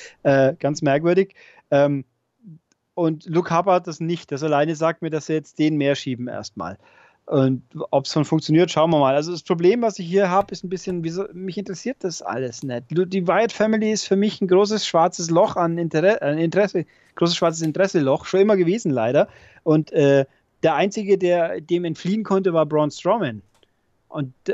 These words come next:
das ist eigentlich auch schon faszinierend, dass aus dem, der vorher, der ja totaler Rookie war, aus, was aus dem geworden ist jetzt. Und die anderen zwei, die viel bis zumindest mehr schon von vorne weg konnten, die einfach seit ewig, gut, die waren auch öfters verletzt, logisch, aber dass da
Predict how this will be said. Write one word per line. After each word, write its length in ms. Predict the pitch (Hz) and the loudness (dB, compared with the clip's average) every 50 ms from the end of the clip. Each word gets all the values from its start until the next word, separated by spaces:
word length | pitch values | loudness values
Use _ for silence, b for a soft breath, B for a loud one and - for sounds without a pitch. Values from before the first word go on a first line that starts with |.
| - 190 | -2 -2
das 40 | 180 156 | -2 0
ist 40 | 160 | 2
eigentlich 200 | 196 190 196 180 208 | 2 4 4 4 2
auch 60 | 185 | 0
schon 140 | - 202 175 | 0 -2 -2
faszinierend, 520 | 190 180 - - 180 180 208 220 190 165 | -2 -2 -2 -2 -2 0 0 0 -2 -2
dass 100 | 151 139 | -4 -4
aus 180 | 160 143 - _ | -4 -6 -2 _
dem, 280 | 160 170 214 233 226 | 0 0 0 0 2
der 220 | 190 190 175 165 147 | 2 4 4 4 2
vorher, 600 | - - 175 185 185 180 175 170 - - - 160 | 0 2 2 4 4 4 4 2 -2 -4 -8 -6
der 140 | 156 160 | -4 -2
ja 160 | 156 160 151 151 | 0 0 0 0
totaler 420 | 147 - - - 160 196 214 202 | -2 -8 -6 -2 0 2 2 2
Rookie 360 | 180 180 208 220 - 190 156 | 2 0 -4 -6 -6 -4 0
war, 180 | 147 139 135 139 | 0 2 2 0
aus, 160 | 139 131 - | -2 -4 -4
was 160 | - 151 139 170 | -6 -6 -4 -4
aus 120 | 160 - | -6 0
dem 180 | - 165 196 202 | 2 2 2 2
geworden 440 | 180 170 151 151 180 220 202 175 | 0 0 2 4 4 4 4 2
ist 180 | 151 139 131 - | 0 -2 -2 -2
jetzt. 420 | 120 127 143 156 - - - b b b b b b b b b | 0 0 0 0 -4 -18 -20 b b b b b b b b b
Und 160 | _ 143 143 139 | _ -8 -2 2
die 80 | 165 | 2
anderen 300 | 160 151 175 190 196 196 | 2 2 2 0 0 -2
zwei, 240 | - - 175 180 190 | 0 2 2 2 2
die 400 | 175 175 170 170 165 170 - - | 2 -2 -6 -6 -6 -6 -8 -12
viel 360 | - - - 185 226 247 240 190 | -16 -6 -2 0 2 2 2 2
bis 440 | 180 180 175 165 - - - _ | 2 2 2 2 -2 -14 -18 _
zumindest 380 | 175 - 175 180 180 170 - _ | -12 -6 0 0 0 0 0 _
mehr 340 | 151 147 156 190 208 190 - _ - | 0 2 2 2 2 0 -2 _ -16
schon 280 | 160 - 165 160 147 | -8 -4 -4 -4 -4
von 120 | - - 151 | -4 -8 -4
vorne 280 | 127 147 170 185 175 | 0 0 2 2 2
weg 160 | 147 139 131 _ | 0 -2 -2 _
konnten, 400 | - 151 156 190 185 165 151 139 | -4 -4 -4 -2 -4 -8 -6 -6
die 120 | 147 160 | -4 -6
einfach 360 | - 156 151 - 165 - - _ _ _ _ _ - | -6 -6 -6 -8 -10 -10 -10 _ _ _ _ _ -8
seit 240 | - 147 139 151 156 _ _ - - | -2 -2 -2 -2 -2 _ _ -10 -4
ewig, 420 | 196 208 226 220 208 170 - _ | -2 -2 0 -2 -2 -4 -4 _
gut, 140 | - 156 147 | -2 2 2
die 60 | 151 | 4
waren 100 | 139 135 | 2 4
auch 100 | 139 135 131 | 4 2 2
öfters 240 | 139 - - 139 - | 0 -2 -4 -10 -6
verletzt, 340 | - 131 131 165 170 - _ _ | -4 -2 -4 -4 -4 -6 _ _
logisch, 340 | _ 135 135 147 165 156 - - | _ -2 0 0 0 -2 -2 -4
aber 320 | - 127 131 139 139 135 B B B B B B B | -2 2 4 4 2 2 B B B B B B B
dass 160 | - 147 139 | -4 -4 -2
da 160 | - - 156 | 0 0 0